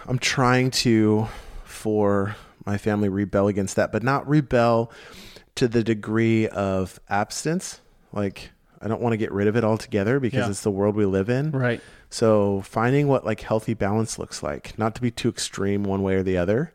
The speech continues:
Speaker 2: Yeah.
Speaker 1: You know, like, easy example that you shared with beforehand. You grew up and you weren't trick-or-treating, right?
Speaker 2: Yep.
Speaker 1: So
Speaker 2: Mm-hmm.
Speaker 1: I,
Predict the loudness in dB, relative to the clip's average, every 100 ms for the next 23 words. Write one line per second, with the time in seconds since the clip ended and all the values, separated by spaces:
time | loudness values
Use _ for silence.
0 | _ -2 0 -2 -8 -20 _ -8 -4 -2
1 | -2 -4 -6 -10 -16 -20 -20 -20 -20 _
2 | _ _ _ _ _ -16 -16 _ _ _
3 | _ -4 0 0 2 0 0 0 0 0
4 | -2 -6 -2 0 0 -2 -2 0 -2 -4
5 | -8 -6 -6 -6 -8 -10 -18 -20 -20 -20
6 | -6 -2 0 4 4 4 2 -2 0 -2
7 | -4 -6 -6 -6 -8 -8 -16 _ -6 0
8 | 2 2 0 -2 0 0